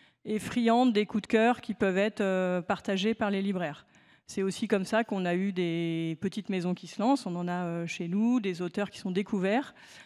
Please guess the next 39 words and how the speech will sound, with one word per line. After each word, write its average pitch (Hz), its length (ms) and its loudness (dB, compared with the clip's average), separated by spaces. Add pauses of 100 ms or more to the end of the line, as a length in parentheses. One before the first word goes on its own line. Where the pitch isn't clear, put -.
(280)
Et, 226 340 2
euh, 180 680 0
un 196 80 0
des 185 160 -2
objectifs 202 680 -4
de, 190 180 -4
de 180 220 -2
ce - 80 -12
qu'on 185 240 -2
essaye 214 200 -2
de 196 80 0
mettre 220 260 2
en 208 80 2
place, 226 480 0 (420)
c'est - 220 -6
de 185 100 -2
repérer 233 540 2
quand 214 220 -4
il 190 40 -10
se - 80 -14
passe 233 180 -2
quelque 220 280 -2
chose, 254 380 0
qu'il 220 100 -2
y 202 40 0
a 185 40 -2
des 180 100 -2
libraires 220 560 2
qui 202 120 -10
s'emparent 208 520 -2
d'un, 175 300 -4
d'un 180 200 -4
auteur, 202 340 0
d'une 190 180 -2
maison 202 340 0
et 202 40 -6
qui 185 180 -8
souhaitent 226 240 0
défendre, 220 520 0